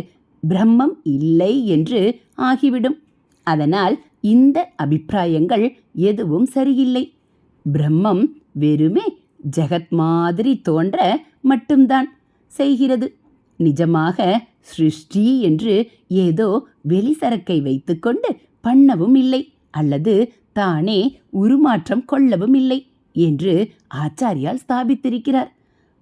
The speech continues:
பரிணாமம் என்று வேறாக ஆவது வேறு, ஆச்சாரியால் சொன்னது போல வேறாக தோன்றுவது வேறு. இதற்கு விவர்த்தம்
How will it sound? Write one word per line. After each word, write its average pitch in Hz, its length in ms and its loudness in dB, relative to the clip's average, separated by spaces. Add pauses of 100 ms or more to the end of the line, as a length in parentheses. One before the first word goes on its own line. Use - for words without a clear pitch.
பரிணாமம் 165 680 2
என்று 190 340 0 (340)
வேறாக 160 800 0 (120)
ஆவது 156 440 -2 (340)
வேறு, 254 380 0 (560)
ஆச்சாரியால் 160 760 -2
சொன்னது 160 380 0
போல 247 240 -4 (400)
வேறாக 156 840 0
தோன்றுவது 170 640 -2
வேறு. 269 300 0 (460)
இதற்கு 165 460 0 (400)
விவர்த்தம் 180 640 0